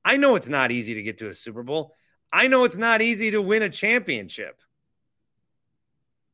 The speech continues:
I, I get that. But they had Aaron Rodgers, who won four M V Ps, and they wasted it.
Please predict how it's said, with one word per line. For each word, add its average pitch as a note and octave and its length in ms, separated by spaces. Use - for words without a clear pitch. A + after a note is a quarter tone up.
I, E3 120
I F#3 260
get G#3+ 300
that. G2 300
But F#3 160
they F#3+ 160
had G#3+ 420
Aaron G#3+ 420
Rodgers, E3+ 540
who F#3+ 140
won F3 400
four G#3 220
M F#3 260
V F#3 160
Ps, F3+ 680
and F3 180
they F#3+ 200
wasted B2+ 580
it. - 300